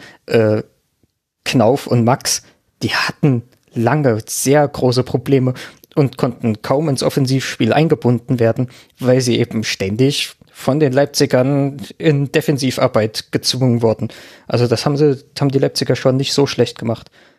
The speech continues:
Was ich ein bisschen komisch fand, ist, äh,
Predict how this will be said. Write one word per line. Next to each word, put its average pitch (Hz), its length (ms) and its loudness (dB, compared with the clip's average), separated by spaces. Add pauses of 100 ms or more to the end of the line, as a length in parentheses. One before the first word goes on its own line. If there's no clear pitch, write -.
(340)
Was 135 320 -2
ich 151 120 -2
ein 151 100 0
bisschen 123 460 0
komisch 160 320 0
fand, 143 320 0
ist, - 500 -4
äh, 120 300 2